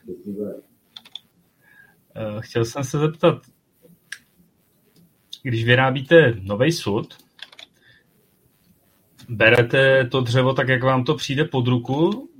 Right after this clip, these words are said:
Speaker 2: jako, nebo řeknu třeba, vyjde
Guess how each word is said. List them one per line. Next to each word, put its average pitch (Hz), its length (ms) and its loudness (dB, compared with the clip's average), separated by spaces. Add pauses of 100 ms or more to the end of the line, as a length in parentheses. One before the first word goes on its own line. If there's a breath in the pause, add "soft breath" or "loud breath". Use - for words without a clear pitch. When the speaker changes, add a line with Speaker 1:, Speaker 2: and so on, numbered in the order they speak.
(100)
Speaker 2:
jako, 123 540 -4
nebo 117 680 0 (380)
řeknu 120 340 -4
třeba, 113 680 -2 (500)
vyjde 110 340 -2